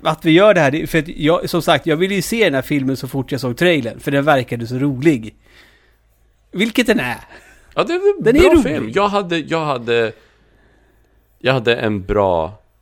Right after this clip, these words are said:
Speaker 2: den var ganska, det var två timmar, va?
Speaker 1: En och en halv.
Speaker 2: En, var den en och en halv?
Speaker 1: Ja.
Speaker 2: Okej, jag hade bra nittio minuter med den här filmen.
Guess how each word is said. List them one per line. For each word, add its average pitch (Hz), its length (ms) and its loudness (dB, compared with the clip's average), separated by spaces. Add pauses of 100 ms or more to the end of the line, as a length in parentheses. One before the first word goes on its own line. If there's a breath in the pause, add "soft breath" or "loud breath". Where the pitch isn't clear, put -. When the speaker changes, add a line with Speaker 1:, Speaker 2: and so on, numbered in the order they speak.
(640)
Speaker 2:
den 95 180 -6
var 147 80 -2
ganska, 185 200 -6
det 104 160 -6
var 131 60 -2
två 90 200 -8
timmar, 78 340 -8
va? - 180 -12 (960)
Speaker 1:
En 143 240 0
och 135 60 -2
en 123 60 -4
halv. 113 180 -10 (120)
Speaker 2:
En, 156 140 -6
var 151 120 0
den 190 80 -6
en 98 120 -4
och 80 60 -6
en 78 60 -8
halv? 73 180 -12 (420)
Speaker 1:
Ja. 117 200 -4
Speaker 2:
Okej, 107 220 -4
jag 151 80 2
hade 170 240 2
bra 117 560 2
nittio 95 380 -8
minuter 98 400 -6
med 78 80 -12
den 73 60 -12
här 73 80 -14
filmen. 82 400 -14